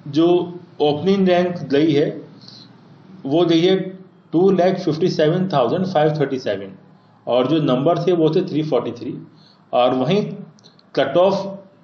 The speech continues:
rank जो गई है friends, वो गई है फ़ाइव लैख ट्वेंटी सेवन थाउजेंड एट हंड्रेड फ़ोर्टी फ़ाइव और मास है वन नाइंटी नाइन। इसके बाद Career Institute of Medical Science की आपकी ओपन कैटेगरी की जो सीट का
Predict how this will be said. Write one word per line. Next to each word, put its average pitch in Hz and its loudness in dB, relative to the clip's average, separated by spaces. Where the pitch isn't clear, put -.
rank 156 0
जो 156 2
गई 147 2
है 156 2
friends, 156 -2
वो 139 2
गई 139 0
है 160 2
फ़ाइव 143 0
लैख 151 2
ट्वेंटी 135 -4
सेवन 127 -4
थाउजेंड 123 -2
एट 120 -6
हंड्रेड 120 -6
फ़ोर्टी 107 -12
फ़ाइव 165 -10
और 117 0
मास 127 0
है 175 0
वन 143 2
नाइंटी 117 -4
नाइन। 98 -8
इसके 131 -2
बाद 185 2
Career 156 2
Institute 160 0
of 165 0
Medical 147 0
Science 151 -2
की 185 -8
आपकी 131 -4
ओपन 180 2
कैटेगरी 160 2
की 160 -2
जो 165 2
सीट 151 -2
का 156 -2